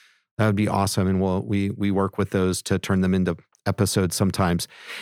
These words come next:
And if you haven't subscribed to this podcast, please click on that subscribe button so you do not miss any of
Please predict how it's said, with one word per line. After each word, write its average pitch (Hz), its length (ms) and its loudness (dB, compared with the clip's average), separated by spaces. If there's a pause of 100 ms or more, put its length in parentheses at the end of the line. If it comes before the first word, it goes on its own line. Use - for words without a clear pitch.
(100)
And 123 100 6
if 127 140 2
you 151 80 4
haven't 180 480 0
subscribed 104 800 0
to - 100 -4
this 98 160 0
podcast, - 1040 -4
please 139 320 4
click 123 300 0
on 117 140 4
that 113 180 2
subscribe 117 480 2
button 120 260 2
so 113 160 2
you 117 220 4
do 117 240 2
not 113 420 4
miss 117 300 2 (100)
any 113 340 4
of 107 220 2